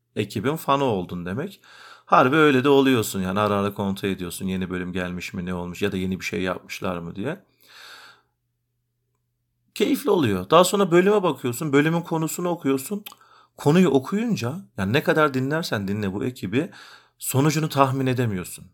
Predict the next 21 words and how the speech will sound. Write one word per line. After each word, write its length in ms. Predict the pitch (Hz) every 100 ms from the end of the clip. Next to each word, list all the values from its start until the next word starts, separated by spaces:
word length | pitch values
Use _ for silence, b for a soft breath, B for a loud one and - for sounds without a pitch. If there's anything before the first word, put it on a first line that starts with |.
| _ _ _ _ -
Zira 380 | 127 101 117
sonucu 440 | - - 127 127 123
tahmin 340 | 123 120 123
etsen, 360 | 101 95 123 120
işte 200 | - 107
konuşmacılardan 840 | - 120 117 120 113 120 117 117
biri 140 | 120 117
şunu 260 | - 180
demiştir, 360 | 117 95 - 92
öbürü 240 | 110 123
şunu 280 | - 185 160
demiştir, 320 | 113 101 -
şu 140 | 120 -
kesin 240 | 131 127
şöyle 320 | 127 143 127
olmuştur. 420 | 107 98 95 95 - B B B B B
Tahmin 380 | - 160 156 175
ediyorsun, 600 | 151 98 101 - 190 196 B B B B B
tahmin 280 | - 160 165
etmeye 260 | 151 135 127
çalışıyorsun, 840 | 120 107 104 113 117 123 185 196